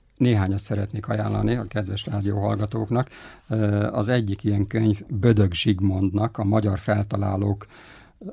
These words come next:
sorozatában megjelent az automobilok története. Ebben nagyon sok gépészmérnöknek az élete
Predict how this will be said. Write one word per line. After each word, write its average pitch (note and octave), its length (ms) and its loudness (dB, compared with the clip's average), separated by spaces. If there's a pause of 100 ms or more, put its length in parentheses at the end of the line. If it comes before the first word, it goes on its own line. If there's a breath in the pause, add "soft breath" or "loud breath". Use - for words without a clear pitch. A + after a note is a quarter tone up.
(120)
sorozatában G#2 1080 2 (120)
megjelent G2+ 580 0
az G2 120 -4
automobilok F#2+ 800 0
története. G2+ 800 -2 (380 loud breath)
Ebben G2 380 -2
nagyon G2 320 0
sok G2 220 -6
gépészmérnöknek G2+ 1200 -4 (1120 soft breath)
az G2+ 280 -2
élete G2+ 560 0